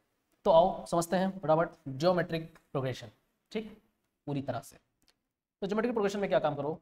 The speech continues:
एक example उठाते हैं, उससे सारी बातें समझते चलते हैं, ठीक है। हाँ, तो basically मैं एक एग्जांपल लेता हूँ, उसे समझाता हूँ। तो मैं एग्जांपल ले रहा हूँ, अपने पास यहाँ पे मान लेते हैं एक टू है,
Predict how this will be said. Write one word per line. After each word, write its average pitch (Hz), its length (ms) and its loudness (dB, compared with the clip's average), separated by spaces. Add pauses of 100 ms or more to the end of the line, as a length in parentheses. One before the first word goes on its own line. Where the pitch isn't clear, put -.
एक 139 100 -6
example 151 280 -2
उठाते 151 280 -2
हैं, 190 160 -10
उससे 143 160 -8
सारी 139 200 -4
बातें 135 180 -6
समझते - 260 -12
चलते 147 240 -18
हैं, - 80 -20 (200)
ठीक 180 100 -12
है। 196 80 -18 (2250)
हाँ, 120 180 -8 (1300)
तो 226 340 4 (160)
basically 202 400 0
मैं 180 180 0
एक 175 60 -2
एग्जांपल 175 300 0
लेता 180 180 0
हूँ, 185 140 -4
उसे 160 120 -4
समझाता 139 320 -4
हूँ। 170 100 -8
तो 170 60 -6
मैं 156 80 -2
एग्जांपल 143 300 -2
ले 135 120 -6
रहा 147 100 -6
हूँ, 160 80 -12 (1000)
अपने 208 220 -2
पास 196 220 2
यहाँ 180 140 -2
पे 190 60 -2
मान 160 140 0
लेते 156 160 -6
हैं 160 120 -10 (420)
एक 156 160 -8
टू 190 140 -2
है, 180 140 -4